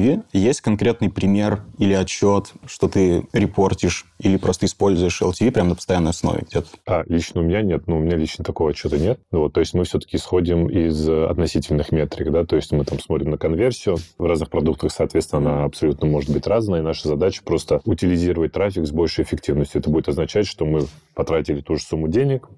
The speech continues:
Speaker 2: получили больше эффективности, соответственно, стоимость привлечения, она снизилась. И мы там большие молодцы, потому что мы сэкономили на этом.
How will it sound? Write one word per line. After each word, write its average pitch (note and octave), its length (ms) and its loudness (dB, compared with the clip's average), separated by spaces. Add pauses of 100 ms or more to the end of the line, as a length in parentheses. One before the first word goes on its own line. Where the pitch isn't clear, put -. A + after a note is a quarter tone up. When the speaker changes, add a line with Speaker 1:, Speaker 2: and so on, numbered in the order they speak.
Speaker 2:
получили D#2 380 0
больше D2 340 -2
эффективности, - 580 -2
соответственно, D#2 640 0
стоимость D#2 360 -2
привлечения, D2+ 460 0
она C#2+ 120 0
снизилась. C#2 580 -2
И - 20 -2
мы D#2 160 2
там D2 160 0
большие D2+ 280 -2
молодцы, D2+ 260 0
потому E2 200 0
что - 160 -4
мы D2+ 120 2
сэкономили C#2 520 0
на C#2 100 0
этом. - 280 -6